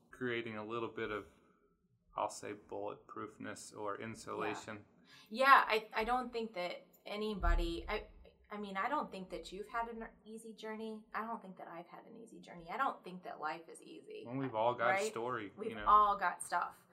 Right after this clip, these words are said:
Speaker 2: And so to say that some, something makes it easier, I, I don't know if that's really the
Speaker 1: That's
Speaker 2: right
Speaker 1: fair,
Speaker 2: verbiage, and I
Speaker 1: yeah.
Speaker 2: don't, um, but I do think that,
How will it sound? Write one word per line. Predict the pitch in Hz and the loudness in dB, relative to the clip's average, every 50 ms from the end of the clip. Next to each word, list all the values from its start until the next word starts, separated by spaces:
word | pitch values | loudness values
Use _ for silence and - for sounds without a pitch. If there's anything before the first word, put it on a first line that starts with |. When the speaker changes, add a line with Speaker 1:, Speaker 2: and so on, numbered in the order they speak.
| - - - - _ _ - _ _ | -20 -20 -20 -20 _ _ -20 _ _
Speaker 2:
And | - 208 202 196 190 185 185 180 | 0 0 2 2 0 -2 -4 -6
so | - - 202 190 190 190 190 - - - _ _ | -4 -2 0 2 2 2 2 -2 -6 -16 _ _
to | - - 208 | -8 -8 -8
say | 202 - - 214 208 208 | -6 -4 -2 0 0 0
that | 190 175 - | 0 -2 -4
some, | - 185 185 180 180 - - 202 196 190 - - - | -4 -6 -6 -8 -10 -12 -14 -16 -16 -16 -18 -18 -10
something | - 208 196 190 202 190 180 | -6 -6 -6 -6 -6 -8 -8
makes | 175 175 175 170 - | -8 -8 -8 -8 -10
it | - - - | -10 -10 -10
easier, | - 190 190 185 - 208 202 208 208 202 - - | -12 -12 -12 -10 -8 -6 -4 -4 -2 -2 0 0
I, | 185 185 180 - - - - _ | -2 -2 -4 -8 -14 -20 -12 _
I | - 185 | -8 -8
don't | 180 - 208 202 196 196 196 | -6 -4 -2 -2 -2 -2 -2
know | 208 202 196 | 0 0 0
if | 196 196 | 0 0
that's | 190 185 185 - - - | -2 -2 -4 -4 -6 -6
really | 190 190 185 | -6 -4 -4
the | 170 180 | -4 -4
Speaker 1:
That's | - - - | -6 -6 -2
Speaker 2:
right | - 190 175 180 | 0 0 0 0
Speaker 1:
fair, | - - 107 104 | 0 0 2 2
Speaker 2:
verbiage, | 107 202 190 175 | 2 0 -2 -4
and | 170 185 | -2 0
I | 180 | 2
Speaker 1:
yeah. | - 180 175 - - - | 2 2 0 -2 -4 0
Speaker 2:
don't, | 208 196 | 2 2
um, | 185 180 180 180 - - | 2 0 -2 -6 -8 -6
but | - 220 | -2 0
I | 214 208 | 0 0
do | 208 180 - 240 240 247 254 254 262 262 262 - _ _ _ _ _ _ _ | -2 -4 -8 -8 -8 -8 -8 -8 -10 -12 -14 -16 _ _ _ _ _ _ _
think | - 202 202 196 185 - - | -12 -10 -8 -8 -10 -10 -6
that, | 180 175 175 175 180 180 - - - - | -4 -2 0 0 0 -2 -6 -8 -14 -18